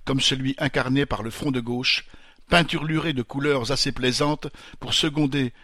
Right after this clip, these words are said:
dans une semi-opposition le Parti socialiste au pouvoir en cas de problème avec le monde du travail, ou, le cas échéant, de le relayer, mais toujours dans le cadre du système institutionnel.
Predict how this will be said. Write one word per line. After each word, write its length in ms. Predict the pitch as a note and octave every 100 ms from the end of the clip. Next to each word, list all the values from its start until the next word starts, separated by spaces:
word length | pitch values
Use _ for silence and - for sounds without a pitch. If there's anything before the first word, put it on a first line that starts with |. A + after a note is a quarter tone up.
| - -
dans 80 | A2+
une 160 | A#2
semi-opposition 1040 | - D#3+ D3+ D#3 C3+ C3 B2+ - B2+ C3 C3 - - -
le 140 | - B2
Parti 320 | C#3+ - D#3
socialiste 560 | D3 - C#3+ C#3 - -
au 80 | D3
pouvoir 640 | A#2+ B2+ B2 B2+ B2+ C3 - - - -
en 120 | D3+
cas 180 | - B2
de 100 | A#2+
problème 500 | - A#2+ B2+ B2+ C#3
avec 260 | B2+ A2+ -
le 80 | A#2+
monde 180 | B2 A#2
du 120 | A#2
travail, 500 | A#2 G#2+ G2 G2 G2+ _ - _ - - -
ou, 200 | D3 D3+ - _ -
le 140 | A#2
cas 200 | C3+ B2+
échéant, 520 | B2 C3 A#2+ B2+ C3+ - - -
de 120 | D3
le 140 | D3+
relayer, 560 | B2+ B2+ B2 A#2 B2 C3+ - - -
mais 140 | B2+
toujours 360 | A#2+ E3+ D3 E3+
dans 100 | B2+
le 100 | B2
cadre 380 | - C3 C3 A#2
du 100 | A#2+
système 540 | - - - B2 B2 -
institutionnel. 800 | B2+ - - - A2 G#2 F#2+